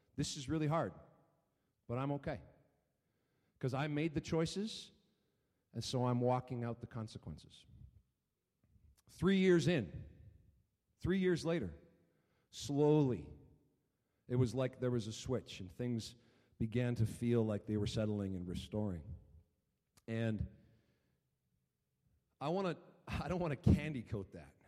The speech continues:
'cause that was one of, one of the more difficult seasons that I've ever walked through. But a really good friend of mine, uh, who randomly texted me early this morning, which is kinda funny,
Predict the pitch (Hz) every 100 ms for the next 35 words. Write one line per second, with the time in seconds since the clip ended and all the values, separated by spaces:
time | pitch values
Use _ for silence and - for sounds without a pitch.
0 | - - _ _ _ 117 143 156 147 -
1 | - - 120 156 190 135 - 139 185 143
2 | 135 123 123 120 - 104 - 113 92 85
3 | 90 87 92 87 82 92 101 - 71 -
4 | _ _ _ _ - - 127 139 190 208
5 | 165 - 143 131 117 113 110 107 - _
6 | _ _ _ _ - 113 107 123 117 139
7 | 160 135 113 - 127 - 98 95 95 113
8 | 123 107 92 - 104 92 78 82 - -
9 | - 87 - 104 78